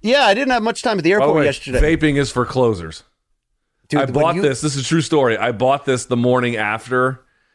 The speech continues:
Speaker 2: the, I haven't had a vape in a while, but I, uh, I, I bought this the morning after the live show, B C.
Speaker 1: Yes.
Speaker 2: And I bought this in London, and, um, and, uh, I'm addicted again. So that's fine.
Speaker 1: Well,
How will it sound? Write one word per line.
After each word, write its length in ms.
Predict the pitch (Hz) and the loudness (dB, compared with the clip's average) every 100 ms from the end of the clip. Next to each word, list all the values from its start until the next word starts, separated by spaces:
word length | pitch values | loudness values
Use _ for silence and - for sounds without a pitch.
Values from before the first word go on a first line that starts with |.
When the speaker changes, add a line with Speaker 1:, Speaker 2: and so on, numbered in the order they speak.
| _ | _
Speaker 2:
the, 380 | 95 117 110 110 | -6 -2 0 0
I 80 | 131 | 0
haven't 180 | 190 175 | 0 0
had 100 | 143 | -2
a 20 | |
vape 300 | 110 139 - | -2 -2 -2
in 160 | 113 104 | 0 0
a 80 | |
while, 340 | 101 113 104 92 | 2 2 0 0
but 140 | 101 | 0
I, 160 | 98 98 | 2 2
uh, 460 | 95 92 87 78 82 95 95 95 | 2 2 0 -4 -6 -2 -2 0
I, 60 | |
I 20 | 101 | 0
bought 260 | 117 120 | 0 -2
this 160 | 117 110 | -4 -4
the 100 | 110 | -2
morning 320 | 113 113 107 | 0 0 -2
after 500 | 101 101 - 104 98 | -4 -6 -4 -2 0
the 120 | 85 | -2
live 300 | 90 98 98 | -2 -2 -2
show, 180 | - 82 | -6 -8
B 140 | 76 78 | -8 -10
C. 300 | 78 73 82 _ _ _ - | -10 -12 -14 _ _ _ -12
Speaker 1:
Yes. 200 | 107 98 | -6 -2
Speaker 2:
And 80 | 92 | -2
I 40 | |
bought 200 | 90 101 | -2 -2
this 160 | 101 104 | -2 -2
in 140 | 113 | 0
London, 480 | 113 101 82 85 110 - _ 87 | 0 -2 -4 -8 -10 -16 _ -8
and, 400 | 90 90 87 90 | -4 -4 -4 -4
um, 680 | 92 87 87 85 82 80 - _ _ _ _ _ _ _ _ _ | -2 0 0 -2 -4 -8 -12 _ _ _ _ _ _ _ _ _
and, 320 | 104 107 107 107 | -4 -2 0 0
uh, 460 | 107 107 107 107 | 2 2 2 2
I'm 140 | 120 143 | 0 0
addicted 280 | 185 165 104 | -2 -2 -6
again. 300 | 85 71 71 - | -6 -10 -12 -12
So 520 | - 104 98 92 87 82 _ _ _ - | -2 0 2 0 -2 -6 _ _ _ -10
that's 200 | 98 - | -10 0
fine. 100 | 208 | 2
Speaker 1:
Well, 340 | 240 247 220 | 2 2 -2